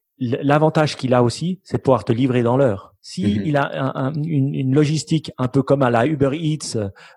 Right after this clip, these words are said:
Speaker 1: voilà, où beaucoup d'entre nous l'utilisent maintenant, où c'est vrai que le fait de pouvoir être livré dans l'heure, tu, tu bats beaucoup de gens où tu dois attendre un ou deux jours.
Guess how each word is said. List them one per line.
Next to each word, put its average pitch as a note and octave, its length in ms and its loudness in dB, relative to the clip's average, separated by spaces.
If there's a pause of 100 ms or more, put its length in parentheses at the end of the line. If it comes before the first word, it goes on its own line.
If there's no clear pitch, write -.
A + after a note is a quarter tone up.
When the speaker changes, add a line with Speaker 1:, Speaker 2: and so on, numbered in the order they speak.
(120)
Speaker 1:
voilà, C3 340 2
où A#2+ 220 0
beaucoup A#2+ 380 0
d'entre C3+ 300 0
nous C3+ 120 2
l'utilisent C3 440 0
maintenant, B2 400 0 (320)
où C#3 80 0
c'est B2+ 160 0
vrai C#3+ 180 0
que C#3 100 0
le A#2 60 4
fait D#3+ 300 -2
de A2+ 100 2 (340)
pouvoir C#3+ 240 0
être A#2 140 -6
livré D3+ 300 0
dans C3 160 2
l'heure, C#3+ 300 2 (320)
tu, C3 280 -8 (220)
tu C3+ 140 -8
bats C3+ 340 -2 (240)
beaucoup F3 360 2
de C3+ 60 -4
gens D#3 320 2 (300)
où C3+ 100 0
tu C#3 140 -4
dois A#2+ 160 4
attendre C3+ 260 0
un A#2+ 80 0
ou B2 100 2
deux A#2+ 120 2
jours. B2 340 -2